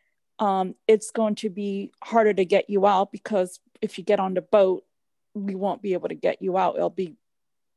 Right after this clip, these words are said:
you'll make things more, you know, <laughs> difficult for yourself." So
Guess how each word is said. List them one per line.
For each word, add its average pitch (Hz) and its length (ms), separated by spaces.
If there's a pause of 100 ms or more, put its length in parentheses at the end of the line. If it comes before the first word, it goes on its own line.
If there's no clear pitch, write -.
you'll 202 300
make 190 240
things 180 320
more, 170 400 (760)
you 214 120
know, 156 320 (260)
<laughs> 202 180
difficult - 460
for - 120
yourself." - 640 (1900)
So 220 580